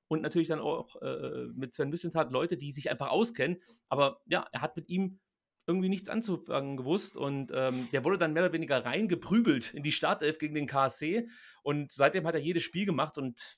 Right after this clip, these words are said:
ja, ist einfach n-, eine absolute Granate. Wie sowas passieren kann, das kann ich dir nicht erklären. Das ist für mich absolut ein Rätsel, weil, äh, das erwartest du natürlich von einem Trainer, dass er diese Qualität erkennt.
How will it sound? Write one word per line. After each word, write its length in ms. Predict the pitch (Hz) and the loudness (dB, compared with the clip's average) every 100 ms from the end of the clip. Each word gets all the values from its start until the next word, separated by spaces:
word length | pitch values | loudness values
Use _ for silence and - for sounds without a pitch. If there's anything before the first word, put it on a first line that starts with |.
| - | -6
ja, 180 | 117 131 | -4 -4
ist 180 | - 139 | -8 -10
einfach 260 | 131 120 - | -10 -12 -10
n-, 320 | 123 - 98 | -12 -12 -10
eine 80 | 117 | -8
absolute 300 | - 175 131 | -4 -6 -6
Granate. 480 | 139 120 151 - - - - _ | -6 -2 -4 -6 -16 -18 -20 _
Wie 140 | 165 165 | -2 2
sowas 260 | 220 214 | 4 4
passieren 400 | - - 247 302 | 2 0 2 2
kann, 220 | - 123 | 0 -4
das 100 | - | -4
kann 140 | - 196 | -2 -2
ich 80 | 175 | 0
dir 80 | |
nicht 100 | 175 | -4
erklären. 320 | 151 - 202 120 | -4 -2 0 0
Das 80 | |
ist 120 | - - | -4 -4
für 100 | 156 | -4
mich 180 | 151 - | -4 0
absolut 500 | 220 - 196 196 - | 0 0 -4 -4 -6
ein 60 | 160 | -4
Rätsel, 400 | 202 - 120 120 | -4 -4 -6 -2
weil, 240 | 123 123 | 0 -2
äh, 260 | - - - - | -6 -18 -16 -8
das 180 | 143 | -4
erwartest 340 | 131 151 190 156 | 0 0 -2 -6
du 20 | |
natürlich 240 | 131 135 | -6 -6
von 100 | 135 | -4
einem 120 | 123 120 | -6 -4
Trainer, 240 | 131 147 | -2 -2
dass 160 | 127 123 | -2 -4
er 60 | |
diese 200 | 131 160 | -4 -4
Qualität 440 | - 139 123 151 - | -4 -6 -4 -6 -8
erkennt. 480 | - - 190 - | -10 0 0 0